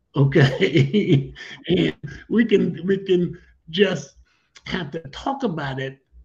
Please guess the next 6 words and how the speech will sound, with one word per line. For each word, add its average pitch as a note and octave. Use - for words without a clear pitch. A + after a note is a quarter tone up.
exactly F3+
as D#3+
it D#3
is, E3
a A3
lie. -